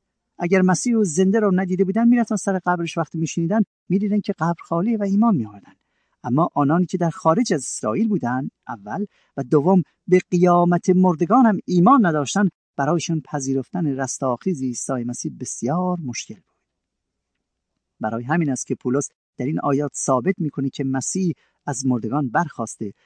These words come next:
و در آیهٔ بیست می‌گوید که واقع، ولی یک واقعهٔ تاریخی است که هیچ کس نمی‌تواند آن را منکر بشه و آن اینه که مسیح نیز پس از مرگ دوباره زنده شد. اولین کسی است از میان کسانی که روزی دوباره زنده خواهد شد.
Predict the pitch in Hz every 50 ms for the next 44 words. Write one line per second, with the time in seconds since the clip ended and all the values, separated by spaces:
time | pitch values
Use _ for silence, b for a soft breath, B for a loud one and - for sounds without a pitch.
0 | _ _ - 139 143 147 143 143 139 147 175 180 147 175 185 - - 185 165 143
1 | 151 156 175 175 - 185 180 170 - _ _ _ _ _ 139 135 175 175 175 170
2 | 160 180 185 190 190 - 143 165 202 214 190 175 269 254 - - 190 202 190 180
3 | 180 196 202 - - 180 175 165 165 143 - 220 226 220 - - 202 156 226 311
4 | 311 - - - 240 202 - - 214 185 165 - - 147 143 139 139 143 143 131
5 | - _ _ _ _ - 143 135 131 139 131 135 127 120 113 - 160 160 135 120
6 | - - 139 135 - _ _ _ _ _ - 127 123 135 135 - 185 214 220 190
7 | - - 160 139 135 135 127 - - - 214 226 226 220 214 190 175 170 160 156
8 | 147 135 - - _ - 151 - 156 139 117 107 117 131 143 151 147 139 127 -
9 | _ _ - 127 120 120 113 113 117 117 117 110 107 120 127 117 110 113 127 -
10 | - 208 - _ _ _ _ _ _ _ _ _ _ _ _ _ _ _ - 147
11 | 143 151 147 165 165 170 170 165 151 - - 226 - - 165 160 143 135 - -
12 | - _ 151 139 135 139 143 156 170 170 170 165 156 - - 156 - - 220 220
13 | 202 196 - - 160 131 131 226 233 202 151 160 151 127 147 127 131 123 123 131
14 | 135 117 135 127 120 123 117 - - - - - - - -